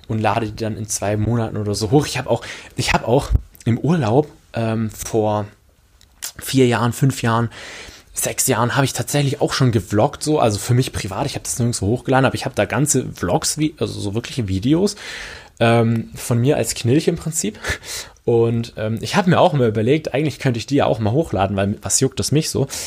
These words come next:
ähm, so als YouTube-Vlogs, aber dafür sind es halt zu wenig, also das lohnt sich irgendwie nicht. Da hätte ich wirklich damals Daily Vlogs machen müssen, dass ich die jetzt gut hochladen könnte, so mit vier Jahren Zeitunterschied, so, naja, ähm,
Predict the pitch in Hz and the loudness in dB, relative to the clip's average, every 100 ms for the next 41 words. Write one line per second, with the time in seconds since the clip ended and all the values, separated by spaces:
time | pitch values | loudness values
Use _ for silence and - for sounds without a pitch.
0 | - - _ 113 110 110 113 120 117 104 | -12 -16 _ -2 0 0 -4 -2 0 0
1 | 107 - 123 139 - 127 117 - 113 139 | 0 0 0 0 2 0 0 2 4 4
2 | - - - - - - 117 110 113 - | 0 -14 -20 -20 -16 -2 2 4 2 0
3 | - - 120 131 120 - 101 - 101 101 | -6 -4 0 0 0 -4 -6 -4 -2 -2
4 | 101 87 - 107 104 107 110 117 110 113 | -4 -6 -4 -2 -2 0 2 0 -2 0
5 | 110 104 104 120 - - - - 110 131 | 0 2 2 0 -4 -16 -10 -4 0 2
6 | 127 123 127 120 - - - - 104 113 | 2 0 -2 -4 -10 -18 -4 0 0 0
7 | - - 120 131 110 107 123 - 123 127 | -2 0 2 2 2 2 0 0 0 2
8 | 127 123 131 123 110 - - 110 117 - | 2 2 0 -2 -4 -6 -4 -2 -2 -2
9 | 120 110 131 123 110 113 123 120 127 - | 0 0 0 0 -2 0 0 0 -2 -8
10 | - - - - 110 113 - - 127 117 | -14 -14 -6 0 2 2 -2 -2 4 4
11 | 107 110 120 113 117 107 - 123 - - | 4 2 2 2 0 -2 0 -2 -2 -20
12 | - - 107 107 - _ - 120 104 87 | -8 -2 0 0 -4 _ -4 0 0 -2
13 | - - - - - 113 107 107 107 | -10 -18 -18 -10 -2 0 0 0 -4